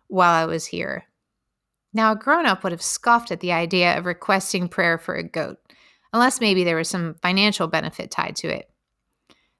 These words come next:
But not children. And so God manifested his power and his goodness through and to the children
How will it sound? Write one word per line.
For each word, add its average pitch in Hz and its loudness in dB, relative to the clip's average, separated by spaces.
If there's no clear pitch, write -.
But 240 -4
not 247 2
children. 170 -6
And 196 -2
so 202 0
God 233 4
manifested 214 0
his 254 -2
power 185 2
and 190 -4
his 185 0
goodness 175 -2
through 208 2
and 208 -2
to 190 -2
the 208 0
children 185 0